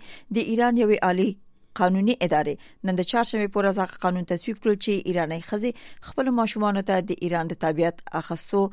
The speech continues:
حق ورکوي. البته هغه ښځې چې د افغان مهاجرو سره یې ودونه کړي. بهرنیو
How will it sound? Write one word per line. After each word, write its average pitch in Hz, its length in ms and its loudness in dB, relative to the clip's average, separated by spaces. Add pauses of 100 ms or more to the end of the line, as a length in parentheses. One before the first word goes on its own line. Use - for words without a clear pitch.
(280)
حق 220 240 2
ورکوي. 160 260 -2 (140)
البته 165 300 -2
هغه 165 220 -4
ښځې 220 300 0
چې 220 100 2 (140)
د - 20 4 (460)
افغان 190 400 4
مهاجرو 160 440 -2
سره 196 180 4
یې 190 380 -4
ودونه 196 400 0
کړي. - 160 -10 (360)
بهرنیو 180 420 2